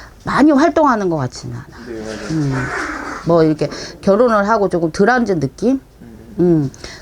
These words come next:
Speaker 1: 그런데 막 이렇게 자기가 잘못해서 잃었다고 생각하는 것 같아.
Speaker 2: 근데 이게
Speaker 1: 음.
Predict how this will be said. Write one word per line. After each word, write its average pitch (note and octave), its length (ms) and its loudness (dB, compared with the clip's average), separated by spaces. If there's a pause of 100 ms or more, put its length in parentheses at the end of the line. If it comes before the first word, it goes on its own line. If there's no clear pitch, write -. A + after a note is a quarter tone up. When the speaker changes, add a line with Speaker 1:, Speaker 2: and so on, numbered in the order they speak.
Speaker 1:
그런데 B3 680 2 (440)
막 C4 360 2
이렇게 G3 460 -2
자기가 B3+ 1700 0
잘못해서 A#3 680 -2
잃었다고 G3 540 -2
생각하는 B2 380 -12 (120)
것 - 80 -20
같아. - 360 -20 (680)
Speaker 2:
근데 C3 160 -12
이게 C3+ 680 -6
Speaker 1:
음. D3 360 -4